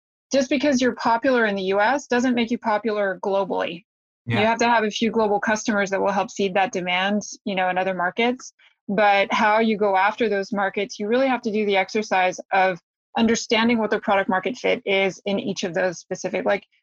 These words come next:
Speaker 1: federal, for example, you have to have specific elements in your, in your product and your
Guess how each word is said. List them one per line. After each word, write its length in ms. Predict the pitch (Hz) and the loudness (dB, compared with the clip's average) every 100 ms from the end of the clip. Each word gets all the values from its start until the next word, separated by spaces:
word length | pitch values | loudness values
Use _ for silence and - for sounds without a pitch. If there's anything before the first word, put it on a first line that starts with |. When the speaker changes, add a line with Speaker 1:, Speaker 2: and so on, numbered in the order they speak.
| _ - | _ 0
Speaker 1:
federal, 320 | 247 240 196 | 2 2 0
for 100 | 202 | -2
example, 380 | 180 180 180 180 | -2 -2 -2 -2
you 120 | 190 | 0
have 200 | 214 208 | 0 0
to 80 | 208 | 0
have 400 | 226 220 202 196 _ _ | 2 4 2 0 _ _
specific 720 | - 233 226 - 254 247 - - _ _ - | -6 -4 -2 -2 0 -2 -4 -16 _ _ -2
elements 460 | 240 240 226 202 - | 0 2 2 0 -2
in 100 | 202 | -2
your, 260 | 196 196 - | 0 0 -2
in 120 | 202 | -4
your 120 | 190 | -6
product 520 | - 247 247 233 220 | 0 2 4 2 0
and 160 | 202 196 | -2 -2
your 280 | 196 190 | -2 -2